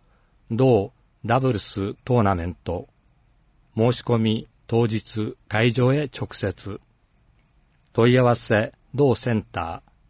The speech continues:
ー。電話七一三四三零三零、共生交流推進センター、電話七一六七零九四一。旧吉田家住宅歴史公園のイベント。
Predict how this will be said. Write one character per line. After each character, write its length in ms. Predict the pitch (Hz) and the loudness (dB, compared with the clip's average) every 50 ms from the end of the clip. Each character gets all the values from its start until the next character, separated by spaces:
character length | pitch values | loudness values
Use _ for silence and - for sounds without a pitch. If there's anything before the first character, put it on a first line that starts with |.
| _ _ _ _ _ _ _ - | _ _ _ _ _ _ _ -8
ー。 40 | 104 | -2
電 240 | 104 110 113 110 110 | 0 2 2 4 4
話 260 | 107 104 107 113 120 - | 4 2 2 0 -2 -2
七 280 | 113 107 117 123 139 | -2 0 2 2 2
一 240 | 147 135 - - 117 | 0 -2 -2 -4 -6
三 300 | - - 117 110 107 110 | -4 -2 -2 -2 0 0
四 280 | 107 104 98 92 90 - _ _ _ - | 0 0 -2 -2 -4 -8 _ _ _ -6
三 280 | - 131 135 135 139 135 | -2 0 0 0 0 0
零 240 | 143 131 113 98 | 0 0 0 -2
三 340 | 95 - 113 107 101 101 98 | -2 -2 -2 -2 -2 -2 -2
零、 260 | 95 98 90 80 82 - _ _ _ _ _ _ _ _ _ _ _ _ | -2 -4 -4 -6 -10 -14 _ _ _ _ _ _ _ _ _ _ _ _
共 280 | - - 127 127 127 117 | -4 0 0 2 2 0
生 420 | - - - 123 120 117 117 123 - - | -2 -2 0 2 2 2 0 -2 -6 -6
交 260 | - 135 131 135 131 | -2 0 2 2 4
流 280 | 127 131 131 135 135 131 | 4 4 4 2 2 0
推 220 | - - 139 123 | -2 -4 -4 -2
進 260 | - - 135 123 113 | -2 0 0 0 0
セ 160 | - - 123 | 0 -2 -2
ン 80 | 104 92 | -2 -2
タ 360 | - - 92 87 85 87 - _ _ _ _ _ _ _ _ _ _ _ | -4 -6 -8 -6 -6 -8 -10 _ _ _ _ _ _ _ _ _ _ _
ー、 40 | 107 | -2
電 220 | 107 107 110 113 107 | 0 0 2 2 4
話 240 | 107 107 107 107 _ _ _ _ - | 4 2 2 0 _ _ _ _ -4
七 280 | 113 107 113 127 139 | 0 0 2 2 2
一 240 | 143 131 - - 117 | 0 -2 -2 -4 -2
六 240 | 101 98 95 - 117 | -2 -2 -2 -2 -2
七 360 | 107 104 95 92 90 87 - _ _ _ _ - | 0 0 0 0 -2 -4 -6 _ _ _ _ -8
零 240 | 117 113 127 139 131 | -4 -2 0 0 -2
九 320 | - - - 151 127 113 | -4 -2 0 2 2 2
四 280 | 104 101 104 104 104 98 | 2 0 0 0 0 -2
一。 420 | 92 90 - - - 85 90 - _ _ _ _ _ _ _ _ _ _ _ _ _ _ _ _ _ _ _ _ _ _ _ _ _ _ _ _ _ _ _ _ _ _ _ _ _ _ _ _ _ | -4 -8 -10 -12 -10 -10 -12 -12 _ _ _ _ _ _ _ _ _ _ _ _ _ _ _ _ _ _ _ _ _ _ _ _ _ _ _ _ _ _ _ _ _ _ _ _ _ _ _ _ _
旧 260 | - 180 165 139 123 | 2 4 6 6 6
吉 260 | 113 110 104 - - | 6 6 4 2 0
田 140 | 127 135 123 | -2 -2 0
家 160 | - 127 110 | 2 2 0
住 260 | 101 104 113 117 120 117 | 0 0 -2 -4 -4 -2
宅 320 | - 139 120 110 - - | -2 -2 -2 -2 -4 -4
歴 240 | - 113 107 - - | -4 -4 -6 -6 -10
史 160 | - - - | -14 -14 -12
公 300 | - - 143 135 120 110 | -4 0 2 2 4 2
園 240 | 98 92 82 87 101 | 2 0 -2 -4 -2
の 180 | 117 139 139 | -2 -2 -2
イ 80 | 131 110 | -4 -4
ベ 160 | 95 104 95 | -4 -4 -4
ン 80 | 92 92 | -4 -6
ト。 320 | - - - 95 101 - | -8 -4 -4 -4 -4 -4